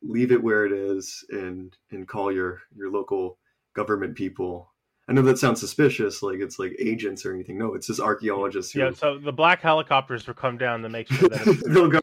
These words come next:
Speaker 2: Yeah.
Speaker 1: "Whoa, whoa, whoa, there's Bigfoot family buried here." <laughs> Uh,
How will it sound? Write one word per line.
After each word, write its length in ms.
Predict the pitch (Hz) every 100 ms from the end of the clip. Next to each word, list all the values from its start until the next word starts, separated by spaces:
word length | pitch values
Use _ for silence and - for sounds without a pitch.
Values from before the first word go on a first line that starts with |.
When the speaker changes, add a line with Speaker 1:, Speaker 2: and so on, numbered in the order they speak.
| 139
Speaker 2:
Yeah. 80 | 110 - -
Speaker 1:
"Whoa, 300 | 135 151 147
whoa, 80 | 139
whoa, 240 | 120 110
there's 160 | - 123
Bigfoot 420 | 143 131 135 123
family 360 | - 123 127 110
buried 320 | 107 98 95
here." 360 | 104 95 92 - _ _ -
<laughs> 1040 | 131 160 143 190 143 208 - 190 - - - _ _ _ _ _ _ - 262 285 277 214 -
Uh, 400 | 107 101 98 101